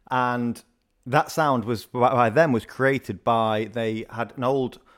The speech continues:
um, grand piano, and they threw, I can't remember what it was now, they threw something heavy onto the strings, and then the sound that that made, they stretched it out and reversed it.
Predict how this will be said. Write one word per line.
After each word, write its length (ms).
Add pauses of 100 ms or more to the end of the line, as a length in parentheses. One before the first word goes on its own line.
(360)
um, 400 (120)
grand 280
piano, 480
and 160
they 80
threw, 520
I 40
can't 120
remember 220
what 40
it 60
was 120
now, 80
they 100
threw 200
something 420
heavy 500 (460)
onto 320
the 100
strings, 640 (500)
and 80
then 100
the 60
sound 360
that 40
that 180
made, 480
they 360
stretched 520
it 60
out 220
and 140
reversed 400
it. 200